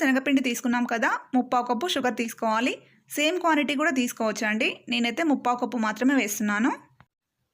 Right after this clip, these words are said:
తర్వాత హాఫ్ కప్ వాటర్ వేసి ఈ షుగర్ను పూర్తిగా కరిగించుకోవాలి. షుగర్ పూర్తిగా కరిగిపోయిన తర్వాత ఇలా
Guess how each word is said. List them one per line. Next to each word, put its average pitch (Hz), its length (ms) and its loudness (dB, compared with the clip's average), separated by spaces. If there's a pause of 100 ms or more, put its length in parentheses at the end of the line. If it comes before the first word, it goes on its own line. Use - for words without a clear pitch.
(120)
తర్వాత 269 300 2 (120)
హాఫ్ 269 220 2
కప్ 269 200 -2
వాటర్ 247 340 2
వేసి 233 240 -2 (300)
ఈ - 100 4
షుగర్ను 262 400 2
పూర్తిగా 262 380 2
కరిగించుకోవాలి. 247 800 0 (1700)
షుగర్ 339 340 -2
పూర్తిగా 302 380 0
కరిగిపోయిన 269 420 2
తర్వాత 233 280 -2 (400)
ఇలా 339 120 2